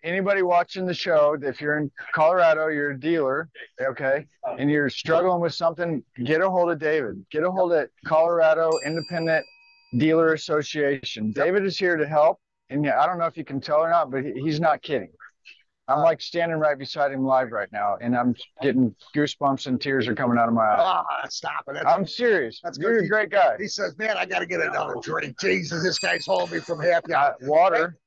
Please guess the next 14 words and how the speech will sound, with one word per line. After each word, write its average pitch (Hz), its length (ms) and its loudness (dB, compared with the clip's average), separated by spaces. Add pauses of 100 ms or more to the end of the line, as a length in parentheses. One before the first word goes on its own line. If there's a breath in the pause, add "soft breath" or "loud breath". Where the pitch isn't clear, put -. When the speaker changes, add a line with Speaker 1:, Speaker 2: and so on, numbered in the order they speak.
Speaker 2:
A-, 220 40 2
anyhow, 175 600 0 (180)
Speaker 1:
<laughs> 147 320 -2
Speaker 2:
seriously, 233 540 2
it, 202 160 6 (120)
it, 254 360 -4
our, 214 500 4
our 226 280 4
association 220 840 -2
number, 220 280 2
it's 196 360 2
three 233 240 2
oh 220 160 4
three, 220 500 0